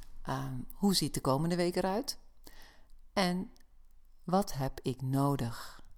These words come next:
Zodat het heel een soort van geconcentreerd wordt. En je op basis daarvan ook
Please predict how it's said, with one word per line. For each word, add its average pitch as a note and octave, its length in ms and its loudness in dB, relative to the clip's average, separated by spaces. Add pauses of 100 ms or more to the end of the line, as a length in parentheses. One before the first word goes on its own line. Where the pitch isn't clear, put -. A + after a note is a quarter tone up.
(880)
Zodat F#3 340 0
het F#3 120 2
heel A3+ 600 2 (140)
een - 80 -10
soort G#3 220 -2
van E3+ 140 0
geconcentreerd F3 920 0
wordt. - 380 -6 (640)
En D#3+ 180 -2
je D#3 140 -2
op D3+ 80 -2
basis D#3 340 2
daarvan D#3+ 680 0
ook - 380 -2